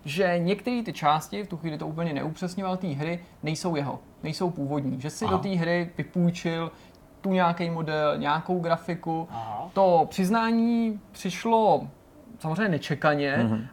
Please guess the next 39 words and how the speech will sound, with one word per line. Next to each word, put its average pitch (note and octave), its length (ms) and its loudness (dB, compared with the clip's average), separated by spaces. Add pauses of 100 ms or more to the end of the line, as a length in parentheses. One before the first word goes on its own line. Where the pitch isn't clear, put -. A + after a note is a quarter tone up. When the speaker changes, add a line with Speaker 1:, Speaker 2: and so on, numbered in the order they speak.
Speaker 1:
ale E3+ 280 4
zdánlivě F#3 580 6
nebylo F#3+ 260 2
ničím G3 340 2
vynucený, D#3+ 480 2
aspoň D#3 260 -4
to D#3+ 100 -6
jsme E3+ 160 -2
si F3 160 -6
jako E3+ 280 -4
mysleli D#3+ 460 -2
a F#3 80 -2
v F#3 60 -10
podstatě E3+ 440 -4
do D3+ 120 -2
téhle F3 240 -2
chvíle F3 220 -2
úplně F3+ 400 -2
nevíme, F3 360 -2
jak E3 140 -4
se F3 120 -6
to E3+ 120 -6
s - 80 -12
tím F#3+ 120 -4
přesně F#3+ 360 -4
má, D#3 380 2 (280)
ale F3+ 380 4
je E3+ 380 0 (200)
v - 100 -16
tuhle F#3 300 2
chvíli D3+ 400 -4
dneska, D#3 380 -2
co E3+ 120 -10
se E3+ 100 -8
o D#3 60 -6
tom F3+ 160 -2
bavíme, D#3+ 320 -2
mnohem F3 320 4
pravděpodobnější, E3 960 0